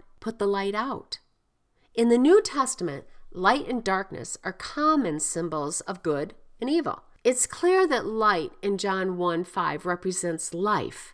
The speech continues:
and ultimately eternal life with God in his heavenly kingdom when it says, "The light shines in the darkness, and the darkness has not overcome it." When he writes, "The darkness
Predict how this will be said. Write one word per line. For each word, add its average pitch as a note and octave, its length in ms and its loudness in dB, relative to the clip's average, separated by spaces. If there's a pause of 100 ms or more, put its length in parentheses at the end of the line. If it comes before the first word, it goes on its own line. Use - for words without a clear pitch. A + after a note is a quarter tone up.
and D#3 160 -6
ultimately B3+ 720 -2 (280)
eternal D#4 680 4
life C3 300 -4
with - 180 -8
God F#3 400 0
in G3+ 100 -4
his G3+ 180 -2
heavenly F3 360 -4
kingdom F#3 580 -4 (420)
when G#3 160 2
it F3+ 120 0
says, G3+ 400 0 (200)
"The G#3 100 -2
light G#3+ 500 2
shines B3 540 0
in G#3 100 2
the F3+ 100 0
darkness, A3+ 600 -4 (240)
and G3 160 -4
the E3+ 200 -4 (140)
darkness A#3 640 -2 (120)
has E3 240 -8
not F#3 420 0
overcome F3 520 -6
it." - 260 -14 (1000)
When B3 180 6
he G4 240 10
writes, G#3+ 420 4
"The A#3 120 0
darkness G3+ 520 2